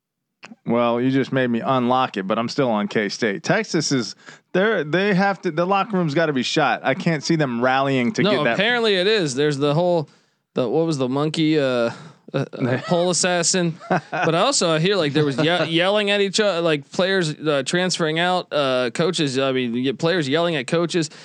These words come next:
Speaker 2: It seems to be quite the disaster that Steve Sarkisian has, uh, created already in year one, doing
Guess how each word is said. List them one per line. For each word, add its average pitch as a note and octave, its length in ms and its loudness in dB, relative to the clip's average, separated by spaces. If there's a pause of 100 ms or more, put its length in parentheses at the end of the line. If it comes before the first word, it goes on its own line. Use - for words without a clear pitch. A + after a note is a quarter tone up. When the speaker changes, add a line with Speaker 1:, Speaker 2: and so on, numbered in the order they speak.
(200)
Speaker 2:
It A3 140 0
seems C4+ 240 2
to E3+ 60 0
be E3 80 0
quite G3 260 0
the D#3+ 100 2
disaster D#3 560 0
that B2 100 0
Steve D#3 200 0
Sarkisian D3 520 0
has, B2+ 280 -2
uh, A#2 260 2
created C#3 440 0
already D#3+ 380 2
in C#3+ 60 -2
year D#3+ 160 0
one, D3+ 240 -2
doing E3+ 380 0